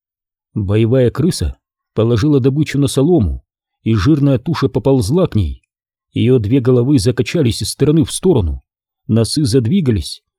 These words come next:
обнажились загнутые назад, непомерно разросшиеся от отсутствия работы клыки. Четыре челюсти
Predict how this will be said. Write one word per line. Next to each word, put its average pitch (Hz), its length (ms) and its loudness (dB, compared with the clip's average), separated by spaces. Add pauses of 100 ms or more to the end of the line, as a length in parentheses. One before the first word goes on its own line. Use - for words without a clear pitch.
(140)
обнажились 117 640 2
загнутые 127 480 0
назад, 123 460 0 (240)
непомерно 139 600 2
разросшиеся 123 800 0
от - 80 -2
отсутствия 123 560 0
работы 131 360 0
клыки. 135 520 0 (1120)
Четыре 120 440 -2
челюсти 120 720 0